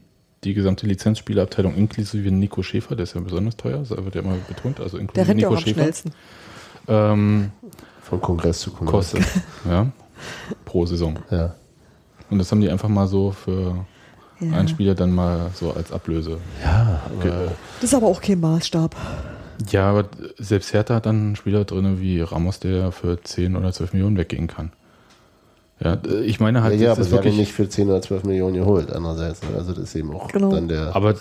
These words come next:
Speaker 1: da ist
Speaker 3: Ja.
Speaker 1: halt nochmal so, und das ist auch
Speaker 3: Was denkst du,
Speaker 1: spielerisch.
Speaker 3: was Björn Jopek irgendwann mal wert sein wird?
Speaker 1: Ja.
Speaker 3: Ja.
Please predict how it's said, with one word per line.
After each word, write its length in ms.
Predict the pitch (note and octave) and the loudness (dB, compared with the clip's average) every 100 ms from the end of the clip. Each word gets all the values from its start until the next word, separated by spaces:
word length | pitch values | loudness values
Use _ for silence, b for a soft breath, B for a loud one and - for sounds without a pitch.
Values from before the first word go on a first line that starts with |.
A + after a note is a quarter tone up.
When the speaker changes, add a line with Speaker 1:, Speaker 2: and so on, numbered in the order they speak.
| - b b b b - | -6 b b b b 0
Speaker 1:
da 240 | G#2+ A2 | 2 4
ist 120 | G#2+ | 4
Speaker 3:
Ja. 60 | G#2+ | 4
Speaker 1:
halt 140 | G#2+ G#2 | 2 2
nochmal 380 | G#2 G#2 G2+ | 2 2 2
so, 680 | G2+ G2 G2 F#2+ F#2+ F#2 F2 - | 0 -4 -4 -6 -6 -8 -10 -8
und 260 | G2 G2 G#2 | -2 0 0
das 120 | G2 | -6
ist 60 | A2 | -6
auch 100 | - | -4
Speaker 3:
Was 60 | |
denkst 60 | A2+ A#2 A#2+ | 0 2 2
du, 40 | |
Speaker 1:
spielerisch. 60 | G2 G2 | 2 0
Speaker 3:
was 60 | |
Björn 160 | G#2 F2+ | 2 2
Jopek 280 | F#2+ A#2+ C3 | 2 0 -2
irgendwann 300 | E2 F2 F2+ | -4 -4 -2
mal 140 | F2 E2+ | -2 -2
wert 160 | E2+ | -4
sein 220 | - E2 E2+ | -4 -6 -4
wird? 180 | F2 - B B B B B B B B B B B B B B B - | -6 -8 B B B B B B B B B B B B B B B 2
Speaker 1:
Ja. 340 | G#2+ G2 F#2+ F2 - | 4 6 2 0 -2
Speaker 3:
Ja. 560 | - G2+ G#2 F#2+ E2+ D#2+ | 2 4 6 6 4 2